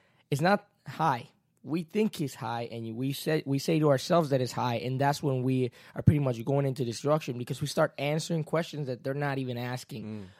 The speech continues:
Speaker 1: or, uh, thinking and going into topics that they don't even wanna go to. It's not hard. So just having that preset mindset that, uh, it's not really that hard, their expectancies is, are not as high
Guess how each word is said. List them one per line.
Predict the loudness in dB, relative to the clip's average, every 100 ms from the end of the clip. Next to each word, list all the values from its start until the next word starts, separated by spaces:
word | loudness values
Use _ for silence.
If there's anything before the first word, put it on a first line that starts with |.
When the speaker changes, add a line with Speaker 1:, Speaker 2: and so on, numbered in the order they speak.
| -6
Speaker 1:
or, | 0 2 2
uh, | -2 -4 -4 -2
thinking | 0 2 2 2 2
and | -2
going | 4 6 6
into | 2 -2
topics | -8 2 2 2 -6 -6
that | -4
they | -2
don't | 0
even | -2 -2
wanna | -2 -2
go | 4 4
to. | 2 -8 -10 -20 -20 -8 -4
It's | 2
not | 2 4
hard. | 4 4 2 -20 _ _
So | 0 4 6 4 2
just | 0 2
having | 2 2 4 2
that | 2 0 _ _ -4
preset | 0 0 0 -2 0
mindset | -6 -4 -2 -2 -2 -6 -10 -12 _ _ _ -6
that, | -2 -2 -2
uh, | -4 -6 -10 -16 _ _ _ -8
it's | -6 -2
not | 0 2
really | 2 2
that | 2 0
hard, | -4 -8 -10 -20 -12
their | -10
expectancies | -10 -8 -6 -6 -6 -6
is, | -8 -10
are | -10
not | -8 -8 -8 -8
as | -8 -10
high | -8 -6 -4 -4